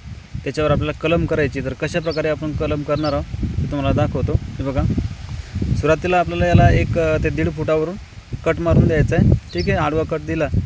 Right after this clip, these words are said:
की त्यानंतर आपल्याला कलम सोलून घ्यायची आहे. तर बघू शकता ही कलम आहे, हे बघा. आणि ही कलम जी आहे तर ही बरोबर मॅच होणारी आहे, म्हणजे, अ, ह्या ज्याच्यावर आपल्याला ग्राफ्टिंग करायची आहे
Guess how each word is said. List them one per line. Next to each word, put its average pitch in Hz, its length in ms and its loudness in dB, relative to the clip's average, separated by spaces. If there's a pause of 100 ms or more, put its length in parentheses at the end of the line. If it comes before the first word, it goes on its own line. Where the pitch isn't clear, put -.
(240)
की 139 60 -6
त्यानंतर 151 480 -2
आपल्याला 156 320 -4 (520)
कलम 185 260 0 (1000)
सोलून 165 240 -4
घ्यायची 143 300 0
आहे. 147 120 0 (1700)
तर 143 80 -6
बघू 170 240 0
शकता 175 280 0
ही 160 120 2
कलम 175 320 2
आहे, 160 180 4
हे - 400 -8
बघा. 143 220 0 (460)
आणि 156 380 2 (160)
ही 127 60 -12
कलम 175 380 2
जी 170 160 2
आहे 139 80 4
तर 135 160 -2
ही 143 60 0
बरोबर 151 360 0
मॅच 160 300 2
होणारी 156 280 0
आहे, 156 200 2 (260)
म्हणजे, 147 300 0 (440)
अ, - 20 -4
ह्या 147 720 2
ज्याच्यावर 143 320 -2
आपल्याला 156 280 -2
ग्राफ्टिंग 147 360 -2
करायची 156 400 0
आहे 135 100 4